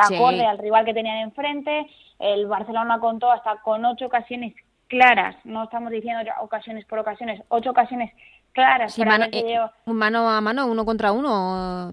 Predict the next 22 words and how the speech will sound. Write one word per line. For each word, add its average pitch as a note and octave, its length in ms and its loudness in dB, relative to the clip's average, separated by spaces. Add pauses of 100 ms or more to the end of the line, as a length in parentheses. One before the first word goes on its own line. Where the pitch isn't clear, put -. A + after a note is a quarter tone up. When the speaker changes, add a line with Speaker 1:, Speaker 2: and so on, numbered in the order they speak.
Speaker 1:
tuvo G#3 240 0
Speaker 2:
Y G#3 40 2
Speaker 1:
antes A3+ 200 0
Speaker 2:
Bar- G#3+ 140 8
Speaker 1:
del, G3+ 340 2
antes G#3+ 280 -4
del G#3+ 140 0
gol G3+ 160 0
del F#3+ 540 -2
equipo F#3+ 320 -4
kazajo, G3+ 400 -4
Speaker 2:
Sí, B3+ 60 -10
Speaker 1:
tuvo G3+ 380 4
Speaker 2:
y, F3+ 40 -2
y F3 40 -4
Speaker 1:
muchísimas. G#3 420 4
Speaker 2:
Bárbara A3+ 280 8
tuvo, A#3 500 2
tuvo A3+ 260 -6
también A3+ 400 -4
muchas A#3+ 280 -6
ocasiones, A3+ 480 -8